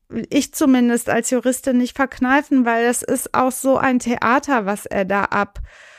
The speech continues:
abgespielt hat. Und, äh, hat das so richtig als Bühne genutzt. Da kann ich gleich noch was zu sagen. Auf jeden Fall war auch ein Gutachter mit im Saal, der den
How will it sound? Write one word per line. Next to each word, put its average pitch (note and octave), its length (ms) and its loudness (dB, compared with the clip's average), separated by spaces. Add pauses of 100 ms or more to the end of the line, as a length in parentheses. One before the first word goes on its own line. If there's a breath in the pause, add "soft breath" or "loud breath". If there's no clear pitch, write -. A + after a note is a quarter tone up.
(260 loud breath)
abgespielt A3 800 0
hat. A#3+ 240 0 (760 loud breath)
Und, A#3 760 0
äh, A#3 300 0
hat B3+ 200 -4
das B3+ 160 -4
so A#3 200 -6
richtig B3 360 -2
als G#3+ 200 -2
Bühne C4 320 2
genutzt. F#3+ 540 -6
Da G3+ 120 -2
kann A3 260 -2
ich - 100 -8
gleich A3+ 260 -2
noch G#3 140 -4
was F#3 220 -4
zu F3+ 160 -6
sagen. F#3 260 -2
Auf F#3+ 160 -2
jeden B3 160 4
Fall A#3 220 0
war A#3 320 6
auch A#3 100 0
ein A3 100 0
Gutachter D#4 520 0
mit D#4 220 2
im D#4 200 0
Saal, D4 560 2 (100)
der A#3 540 4
den A3+ 540 4